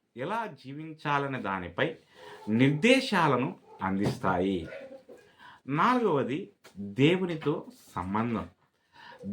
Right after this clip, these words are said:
దేవుని స్వభావాన్ని అధ్యయనం చేయడం విశ్వాసులకు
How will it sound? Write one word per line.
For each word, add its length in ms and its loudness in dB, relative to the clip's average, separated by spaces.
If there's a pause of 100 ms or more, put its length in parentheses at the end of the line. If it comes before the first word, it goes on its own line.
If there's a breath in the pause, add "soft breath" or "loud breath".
దేవుని 440 8
స్వభావాన్ని 840 4 (120)
అధ్యయనం 580 -2 (160)
చేయడం 280 -2 (680 soft breath)
విశ్వాసులకు 960 2